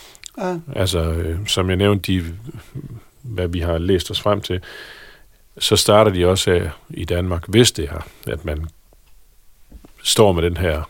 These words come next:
Speaker 2: situation, og lave nogle undersøgelser, hvor de har samtaler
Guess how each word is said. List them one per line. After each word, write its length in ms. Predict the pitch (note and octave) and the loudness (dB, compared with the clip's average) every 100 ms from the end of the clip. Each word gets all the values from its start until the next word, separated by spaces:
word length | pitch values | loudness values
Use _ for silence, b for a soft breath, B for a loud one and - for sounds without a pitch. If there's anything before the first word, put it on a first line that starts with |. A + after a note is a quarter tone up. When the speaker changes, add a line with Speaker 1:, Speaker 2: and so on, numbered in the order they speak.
| - | -10
Speaker 2:
situation, 640 | - F2 E2+ E2+ F#2 D#2 - B B B B B B B - _ _ _ _ _ | -8 -4 -4 -2 -4 -4 -10 B B B B B B B -20 _ _ _ _ _
og 200 | - F#2+ | -4 0
lave 240 | G2 G2+ G#2 | 4 6 4
nogle 220 | G2 F#2 | 4 2
undersøgelser, 480 | G2+ A2 G2 E2+ F2 | 4 2 2 -2 -2
hvor 100 | E2 | -2
de 100 | D#2+ | 0
har 160 | F#2 | 2
samtaler 640 | E2+ F#2+ G2+ - E2 D#2+ | 2 2 0 0 0 0